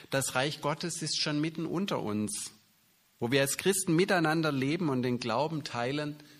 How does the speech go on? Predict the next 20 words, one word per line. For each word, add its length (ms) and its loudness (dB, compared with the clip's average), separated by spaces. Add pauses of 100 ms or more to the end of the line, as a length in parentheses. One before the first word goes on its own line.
(400)
da 120 -2
hat 120 0
es 100 2
schon 180 2
angefangen, 880 -2 (640)
zeichenhaft 880 -4 (340)
und 160 -4
winzig 460 -4
klein, 580 -6 (480)
wie 140 -4
ein 100 -2
Senfkorn, 880 -4 (580)
aus 120 -4
dem 180 0
eines 320 0
Tages 420 -4
ein 160 -2
riesiger 480 -4
Baum 400 -4
wird. 240 -6